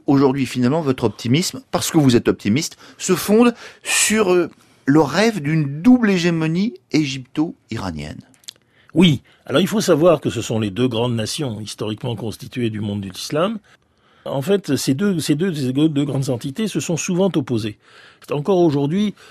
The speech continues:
Speaker 2: c'est difficile pour les deux grandes puissances de céder le pas à l'une. Mais enfin, il y a une convergence. C'est que, euh, les Iraniens combattent avec leurs volontaires, leurs officiers, euh, en Irak, en Syrie,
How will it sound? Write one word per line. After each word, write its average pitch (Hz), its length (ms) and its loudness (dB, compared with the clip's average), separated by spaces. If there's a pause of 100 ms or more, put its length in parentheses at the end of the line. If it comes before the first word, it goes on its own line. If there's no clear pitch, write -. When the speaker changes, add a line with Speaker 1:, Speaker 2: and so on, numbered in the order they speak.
(240)
Speaker 2:
c'est - 180 -2
difficile 151 580 0
pour 131 180 2
les 127 100 2
deux 147 160 6
grandes 135 240 2
puissances 156 560 -2
de 127 80 0
céder 131 320 0
le 123 120 2
pas 143 220 2
à 127 60 6
l'une. 117 280 0 (420)
Mais 160 180 6
enfin, 185 580 4
il 147 160 -4
y 165 80 6
a 170 40 6
une 170 100 4
convergence. 135 680 -2 (420)
C'est 135 180 0
que, 135 300 4 (300)
euh, 120 80 0
les 139 280 2
Iraniens 127 720 0
combattent 151 520 2
avec 143 280 -2
leurs 160 100 4
volontaires, 147 560 0
leurs 143 240 -2
officiers, 135 600 -2 (280)
euh, 117 180 -4
en 165 160 0
Irak, 151 560 0
en 180 120 -2
Syrie, 165 680 -4